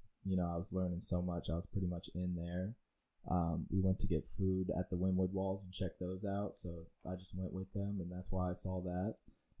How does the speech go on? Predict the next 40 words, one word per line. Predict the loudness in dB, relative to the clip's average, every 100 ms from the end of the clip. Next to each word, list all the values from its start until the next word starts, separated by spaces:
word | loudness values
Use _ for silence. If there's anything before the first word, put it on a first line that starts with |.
| 10
But | 12
really, | 12 12 12 12
I, | 8 4 2 -4 _ _ -8
my | -6 -6 -6
beacon | -6 -6 -6 -6 -4 2
was, | 2 2 0
like, | -2 -2 -4 -8 -8
you |
know, | -6 -2
home | 2 2
base | 2 0 0
was | -2 0
right | 0 2
there, | 4 4
and | 2
I | 2
tried | 4 4
to | 4
soak | 0 2 4
up | 4 0
as | -2 -2
much | -2 -4
as | -8
I | -8
could | -4 -2 -2
inside | -2 0 0 -2
that | -6 -8 -8 -8
gallery. | -4 -4 -4 -4 -8 -10 _ _ _ _ -6
Um, | -2 0 2 2 4 4 2 -4 -16 _
we, | 0 2 4
I | 4
spent | 4 4 4
the |
four | 4 8 8
days | 8 6 4
there, | 4 6
and | 4
then | 4
we | 4
actually, | 4 2 0 0 2 2